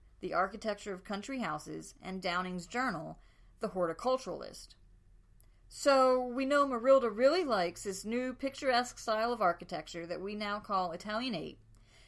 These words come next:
and she's all for the ideas being espoused by Downing and Davis in regards to architecture and what they, how they said it could influence one's families and the nation overall.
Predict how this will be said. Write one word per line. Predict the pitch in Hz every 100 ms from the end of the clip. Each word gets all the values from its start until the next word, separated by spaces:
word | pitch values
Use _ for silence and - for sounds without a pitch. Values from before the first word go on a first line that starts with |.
| -
and | - 226 226 220
she's | 220 220 202
all | 285 320
for | 302 285
the | 262
ideas | 233 208 240 240
being | 214 226 214
espoused | 202 - 202 208 -
by | 190
Downing | 190 190 208 240
and | 226
Davis | 185 156 170 - - -
in | - 226
regards | 214 254 262 262 -
to | 269
architecture | 214 214 208 196 - 214 208 -
and | 202 196 190 185 185 - - - -
what | 226 226
they, | 254 277
how | 233 247
they | 247 320
said | 370 - 202 185
it | 180 190
could | 214
influence | - 233 233 226 208 196 -
one's | 214 208 202
families | - 262 262 254 240 240 -
and | - 214 208 208
the | 202
nation | 202 226 220
overall. | 185 190 180 190 202 135